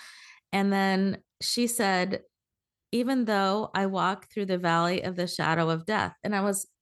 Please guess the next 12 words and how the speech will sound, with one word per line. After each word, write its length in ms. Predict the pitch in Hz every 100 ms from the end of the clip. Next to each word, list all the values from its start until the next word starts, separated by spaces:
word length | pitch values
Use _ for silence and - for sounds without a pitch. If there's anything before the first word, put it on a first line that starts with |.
| -
like, 280 | 208 214 214
it 80 | 202
just 260 | 226 233
hit 220 | - 254
me 160 | 190 170
in 80 | 175
that 160 | 170 -
moment. 360 | 190 175 - _ _ _ _ _
"Oh, 360 | 294 349 - - _ _ _ _ _ _ -
I 100 | 226
can 240 | 233 247
walk 300 | 226 214 214